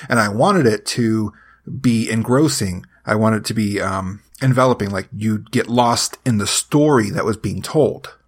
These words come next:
And now after all that, which is very abstract ideas, y-, you can just, uh, say those and, and there's a lot that we put into them. You get to the more gritty stuff, how it's gonna actually work.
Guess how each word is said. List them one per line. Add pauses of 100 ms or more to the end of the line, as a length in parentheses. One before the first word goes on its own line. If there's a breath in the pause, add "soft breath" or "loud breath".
(120)
And
now
after
all
that,
which
is
very
abstract
ideas, (300 loud breath)
y-,
you
can
just, (640 soft breath)
uh,
say
those
and,
and
there's
a
lot
that
we
put
into
them.
You
get
to
the
more
gritty
stuff, (540 loud breath)
how
it's
gonna
actually
work.